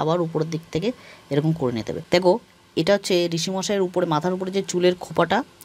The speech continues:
সেটা আমরা বোঝাচ্ছি। তারপর এখান থেকে চলে আসবো সোজা এদিকে এরকমভাবে, আবার এখান থেকে চলে আসবো সোজা এদিকে এরকমভাবে। কানের অংশটা এখান থেকে এই,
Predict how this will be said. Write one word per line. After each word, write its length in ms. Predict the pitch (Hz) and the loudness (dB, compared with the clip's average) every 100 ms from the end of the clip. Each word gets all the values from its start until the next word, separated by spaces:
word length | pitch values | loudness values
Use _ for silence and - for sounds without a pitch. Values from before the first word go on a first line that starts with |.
| - | -6
সেটা 180 | 160 151 | 0 0
আমরা 140 | 156 160 | 0 -2
বোঝাচ্ছি। 300 | 127 123 - 156 | 0 -2 -6 0
তারপর 280 | 160 165 185 175 - | 0 4 2 2 -2
এখান 180 | 160 185 180 | -4 -4 -4
থেকে 120 | 185 180 | -6 -4
চলে 160 | 175 165 | 0 2
আসবো 160 | 156 180 - | 2 -2 -6
সোজা 220 | 156 156 156 131 | -2 0 2 0
এদিকে 260 | 135 165 160 | -2 -2 -2
এরকমভাবে, 400 | - 139 139 202 - - - - - | -2 -2 0 -2 -6 -18 -20 -14 0
আবার 140 | 151 147 | 2 2
এখান 160 | 165 196 | 0 -6
থেকে 140 | 196 196 170 | -4 -4 0
চলে 140 | 151 147 | 2 2
আসবো 180 | 156 214 254 | 0 -4 -4
সোজা 220 | - 139 151 | -4 -2 0
এদিকে 200 | 127 131 143 | -2 -2 -2
এরকমভাবে। 360 | 117 117 113 - 165 - - - | -2 -6 -10 -12 -20 -20 -18 2
কানের 220 | 147 180 196 | 4 4 2
অংশটা 280 | 202 196 170 - - 156 | -2 -4 -4 -6 -12 -10
এখান 180 | 170 170 | -8 -8
থেকে 180 | 165 180 262 - - - - - - - - | -8 -6 -8 -12 -20 -20 -20 -20 -20 -10 2
এই, 80 | 156 | 4